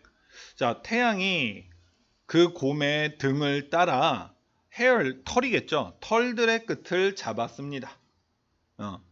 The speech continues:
그 얘기는 뭐냐면, 좀 직역을 하니까 좀 이상한데, 털의 끝, 그러니까 두리뭉실하게 보이-, 보이는 게 아니라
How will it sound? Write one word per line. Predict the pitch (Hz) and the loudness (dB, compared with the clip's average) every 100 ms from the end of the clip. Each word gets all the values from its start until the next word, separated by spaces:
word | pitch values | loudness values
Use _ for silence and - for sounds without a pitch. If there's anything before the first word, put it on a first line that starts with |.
| _ _ - | _ _ 0
그 | 165 | 4
얘기는 | 208 226 202 | 6 6 4
뭐냐면, | 139 151 147 226 151 90 95 - _ _ _ _ _ _ - | 2 2 2 2 2 -2 -14 -20 _ _ _ _ _ _ -18
좀 | - 127 | -10 -6
직역을 | - 143 165 190 196 | -4 -2 0 2 2
하니까 | 175 165 | 0 -2
좀 | 165 175 135 | -2 -4 -4
이상한데, | 127 151 135 107 113 123 92 - _ _ _ _ _ _ - | -4 -2 -2 -4 -4 -4 -8 -14 _ _ _ _ _ _ -10
털의 | - 240 247 240 240 - | 2 4 4 2 -2 2
끝, | 254 - - _ _ _ _ _ _ - | 4 4 -4 _ _ _ _ _ _ -12
그러니까 | 143 156 131 - _ _ _ _ - | 0 2 2 -6 _ _ _ _ -6
두리뭉실하게 | 147 208 233 220 202 202 190 | 4 6 8 6 6 6 6
보이-, | 165 165 160 | 6 4 2
보이는 | - 151 175 175 | 0 2 2 2
게 | 147 | 2
아니라 | 131 160 160 92 | 2 2 0 -2